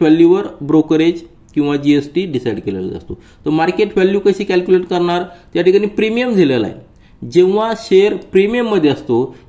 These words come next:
त्यावेळी market value is greater than face value.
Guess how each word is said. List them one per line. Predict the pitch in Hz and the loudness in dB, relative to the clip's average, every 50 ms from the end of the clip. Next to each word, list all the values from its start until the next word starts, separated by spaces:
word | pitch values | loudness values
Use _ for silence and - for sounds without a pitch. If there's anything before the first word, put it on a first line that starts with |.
| - | -4
त्यावेळी | 165 165 170 180 190 202 202 | 0 2 4 4 4 2 0
market | - 170 170 165 180 180 - 208 190 - - | -2 -2 -2 -2 -2 0 0 -2 -2 -2 -2
value | 185 165 170 180 180 202 208 220 226 226 - - | -2 0 0 0 0 0 -2 -2 -6 -10 -8 -6
is | 170 185 196 202 196 196 - 156 143 135 | -4 -2 -2 -2 -4 -6 -10 -8 -2 0
greater | 151 170 185 180 175 202 214 220 214 | 4 4 4 4 2 0 0 0 2
than | 214 202 185 190 185 190 202 220 294 339 - - _ - 175 | 0 0 0 0 0 0 -2 -2 -4 -8 -10 -12 _ 0 2
face | 156 143 - - | 2 2 2 -2
value. | 117 92 85 - - | -4 -4 -4 -6 -8